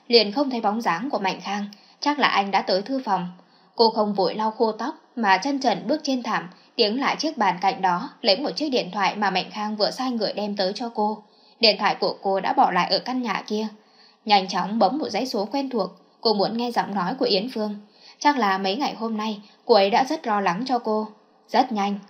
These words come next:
đầu dây bên kia đã có người nghe máy. "Yến Phương xin nghe, ai đấy ạ?"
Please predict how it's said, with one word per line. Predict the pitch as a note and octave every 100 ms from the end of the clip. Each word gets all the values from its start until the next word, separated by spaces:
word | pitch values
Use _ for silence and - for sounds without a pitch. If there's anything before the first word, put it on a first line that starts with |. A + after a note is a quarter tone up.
| -
đầu | G#3 F#3
dây | G#3+
bên | G#3+ G#3 G3
kia | G3+ G3
đã | F#3
có | D4
người | C#4+ A#3 -
nghe | G#3+
máy. | G#3 F#3 G#3+ - _ _ _ _ _ _ -
"Yến | A#3+ B3
Phương | D4
xin | C#4 C4+
nghe, | C4 C4 C4 -
ai | B3+
đấy | C4+
ạ?" | B3+ G3